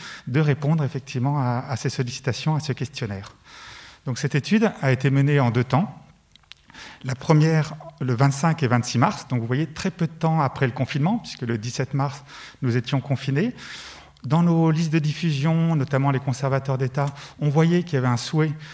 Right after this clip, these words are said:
euh, de, de, d'être en contact av-, entre nous, de, de dialoguer, euh, et l'importance également de collecter, de capter des informations sur la période que nous vivions et comment les bibliothécaires, les bibliothèques en général, s'adaptaient à cette, euh,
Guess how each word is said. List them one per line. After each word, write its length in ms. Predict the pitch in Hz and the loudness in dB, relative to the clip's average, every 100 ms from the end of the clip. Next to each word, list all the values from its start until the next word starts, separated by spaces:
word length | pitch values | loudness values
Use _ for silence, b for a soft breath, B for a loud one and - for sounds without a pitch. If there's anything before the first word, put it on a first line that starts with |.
| B | B
euh, 140 | 123 117 | -4 -2
de, 160 | 113 110 - | -4 -6 -8
de, 340 | 120 113 113 123 | -4 -4 -4 -2
d'être 240 | 123 - | -2 0
en 40 | 131 | 0
contact 580 | 151 - 185 - - - | 2 4 4 0 -12 -6
av-, 180 | 135 123 | -4 -2
entre 280 | - 127 139 | -2 0 2
nous, 200 | 131 233 - B B B - | 2 2 -4 B B B -4
de, 240 | 123 120 | 0 2
de 100 | 117 | 2
dialoguer, 600 | 110 135 139 117 127 220 B B - | 2 2 2 2 2 0 B B -4
euh, 220 | 123 127 | -2 -2
et 280 | 143 135 131 - - _ | -2 -2 -2 -10 -20 _
l'importance 560 | 147 156 160 - 196 - | 0 2 2 0 0 0
également 400 | 143 135 143 202 | 0 2 2 2
de 100 | 143 - - | 2 -2 -6
collecter, 500 | - 175 165 160 165 | 2 2 2 2 2
de 260 | 202 156 127 | 2 -2 -6
capter 520 | - 160 160 165 190 - B B | -4 -4 -2 -2 -2 -6 B B
des 240 | - 127 160 | -4 0 2
informations 600 | 170 151 147 - 143 196 - B B | 2 2 2 0 0 -2 -4 B B
sur 280 | - 202 170 | -6 0 2
la 80 | |
période 360 | 147 151 143 170 | 2 0 2 0
que 100 | 151 | 0
nous 60 | 139 | 0
vivions 320 | 135 127 196 | 0 2 0
et 60 | |
comment 300 | - 175 175 | 0 2 2
les 100 | 190 | 2
bibliothécaires, 720 | 156 131 139 - 127 143 175 - B B B B | 0 -2 -2 -2 0 2 0 -4 B B B B
les 100 | 143 | -2
bibliothèques 420 | 151 143 135 147 | 0 0 0 0
en 80 | 131 | 0
général, 440 | 120 120 120 170 190 B B | 2 0 0 -2 -4 B B
s'adaptaient 640 | - 175 160 156 - 165 170 - | -4 0 0 -2 -2 -2 -4 -4
à 80 | 139 | -4
cette, 260 | - 147 | -2 -2
euh, 260 | 143 127 123 | -2 0 0